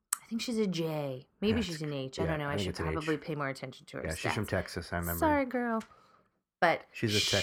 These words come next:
Speaker 1: she's,
Speaker 2: H.
Speaker 1: yes, she's, she's just perfect to look at, whether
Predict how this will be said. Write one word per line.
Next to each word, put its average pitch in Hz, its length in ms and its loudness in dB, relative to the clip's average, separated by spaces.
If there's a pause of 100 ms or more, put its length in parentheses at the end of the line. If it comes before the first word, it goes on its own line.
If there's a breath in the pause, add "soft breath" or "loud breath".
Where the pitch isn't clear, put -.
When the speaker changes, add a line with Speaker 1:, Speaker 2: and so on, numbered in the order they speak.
Speaker 1:
she's, 92 220 2
Speaker 2:
H. 85 400 -4
Speaker 1:
yes, - 460 0
she's, 208 640 -2 (1000)
she's 226 220 2
just 240 180 2
perfect 202 400 4
to 175 80 0
look 160 180 2
at, 160 160 8
whether 147 360 4